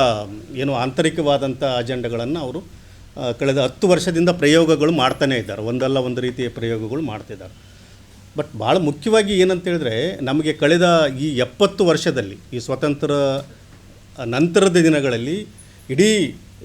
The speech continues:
ಆ, ಆ, ಏನು ಪಾರ್ಲಿಮೆಂಟರಿ ವ್ಯವಸ್ಥೆ ಒಳಗಡೆ ಆಗಬೇಕಾದಂಥ ಪ್ರಾತಿನಿಧ್ಯಗಳು ಇದ್ವಲ್ಲ, ಇವತ್ತು ಈ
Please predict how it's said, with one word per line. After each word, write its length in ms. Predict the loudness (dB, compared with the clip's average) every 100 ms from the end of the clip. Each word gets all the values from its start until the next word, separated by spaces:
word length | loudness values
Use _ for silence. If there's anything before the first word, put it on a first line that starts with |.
| -2
ಆ, 60 | 0 2 0 -2 -4 -12 -20 -14 -6
ಆ, 260 | -4 -4 -6 -8 -2
ಏನು 200 | 0 2
ಪಾರ್ಲಿಮೆಂಟರಿ 540 | 2 6 4 4 4
ವ್ಯವಸ್ಥೆ 400 | 6 4 4 4
ಒಳಗಡೆ 300 | 4 4 4
ಆಗಬೇಕಾದಂಥ 720 | 4 2 0 2 2 2 -2
ಪ್ರಾತಿನಿಧ್ಯಗಳು 800 | -2 0 0 2 2 2 2 2
ಇದ್ವಲ್ಲ, 320 | -2 -6 -8 -12 -20 -20 -18 -18 -20 -14 -2
ಇವತ್ತು 760 | 4 4 4 0 2 2 -2 -8 -20 -20 -10 -2
ಈ 280 | 0 2